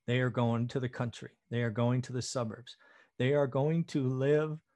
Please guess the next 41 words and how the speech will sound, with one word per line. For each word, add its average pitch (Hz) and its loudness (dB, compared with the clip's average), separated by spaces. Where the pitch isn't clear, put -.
below 127 2
their 120 0
means. 117 -4
<clears throat> - -2
I've 151 4
done 135 2
a 120 2
lot 120 2
of 147 4
research 135 -2
on 127 2
millennials 120 2
recently 120 -2
because 120 -2
I 123 4
think 127 -2
understanding 135 2
the 127 2
millennials 127 0
is 123 0
important 139 0
for 120 0
my 117 2
portfolio. 113 -4
If 123 0
I 135 4
understand 143 2
where 120 0
the 113 0
largest 120 0
generation 120 2
will 110 -2
be 110 -2
going 123 2
over 113 -2
the 110 0
next 117 -4
ten 123 0
to 123 -2
twenty 117 -2
years, 123 -2